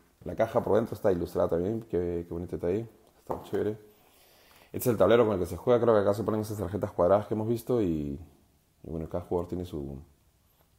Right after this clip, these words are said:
sus tarjetas. Aquí están los,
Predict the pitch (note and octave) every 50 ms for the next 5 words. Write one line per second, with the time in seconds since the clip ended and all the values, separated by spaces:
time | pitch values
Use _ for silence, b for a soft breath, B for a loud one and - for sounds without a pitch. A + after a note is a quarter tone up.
0 | _ _ _ _ _ _ _ _ _ _ _ _ _ _ _ _ _ _ _ -
1 | - C#2 C2+ - D2+ - - F2 E2 G2 G2+ G2 F2 D#2+ E2+ - - D2 D#2 D2+
2 | D2+ D2